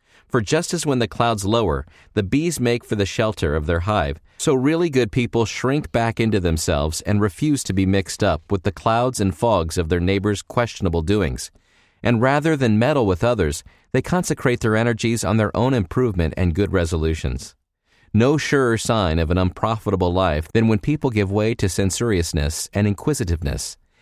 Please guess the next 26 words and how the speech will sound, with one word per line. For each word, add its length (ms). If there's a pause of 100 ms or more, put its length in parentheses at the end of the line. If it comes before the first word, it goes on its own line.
(140)
into 240
the 120
lives 340
of 100
other 200
men. 360 (460)
Of 120
course, 320
exception 680 (240)
must 300
be 140
made 320
as 140
to 120
those 440
who 360
are 120
responsible 680
for 180
others, 380 (380)
whether 240
in 100
family 460
or 140
public 400
life. 340